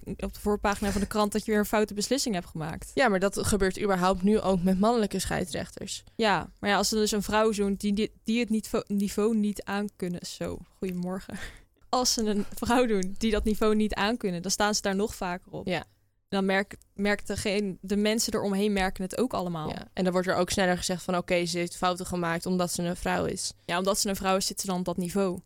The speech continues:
Speaker 1: En je merkt gewoon bij haar dat dat niet zo is, want anders zouden ze niet zo reageren.
Speaker 2: Ja.
Speaker 1: Ook de spelers niet.
Speaker 2: En is het, want je ziet bijvoorbeeld bij andere sporten, hè, we hadden het net ook al even over hockey, maar bijvoorbeeld ook bij handbal en bij, eh, tennis, eh,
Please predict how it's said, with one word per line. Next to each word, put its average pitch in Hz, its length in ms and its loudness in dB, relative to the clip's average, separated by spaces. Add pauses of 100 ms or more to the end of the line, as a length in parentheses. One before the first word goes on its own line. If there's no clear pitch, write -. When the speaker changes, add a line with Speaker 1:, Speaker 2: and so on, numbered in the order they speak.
Speaker 1:
En 196 120 -2
je 185 60 2
merkt 190 240 0
gewoon 185 220 -2
bij 180 100 0
haar 175 340 2
dat - 180 -6
dat 175 140 -10
niet 196 240 2
zo 180 180 0
is, 190 240 2
want 185 120 -8
anders 185 180 -2
zouden 175 220 -2
ze 185 60 0
niet 190 160 0
zo 185 140 -2
reageren. 180 640 -4 (100)
Speaker 2:
Ja. 180 180 -4
Speaker 1:
Ook 196 100 2
de - 60 -4
spelers 190 380 0
niet. 170 220 -6 (500)
Speaker 2:
En 226 300 2
is 247 140 2
het, 262 80 2
want 240 220 0
je 254 80 -8
ziet 247 120 -4
bijvoorbeeld 247 300 -2
bij 220 120 2
andere 240 260 2
sporten, 185 440 2
hè, 190 320 4
we 185 60 4
hadden 180 220 2
het 196 80 -2 (100)
net 196 60 0
ook 190 120 -2
al 190 60 0
even 185 220 0
over 180 200 -2
hockey, 202 380 0
maar 254 60 -6 (100)
bijvoorbeeld 170 300 -2
ook - 60 -4
bij 165 100 -2
handbal 180 640 0
en 185 220 2
bij, 185 320 -2 (100)
eh, - 100 -4
tennis, 180 580 0
eh, 180 240 0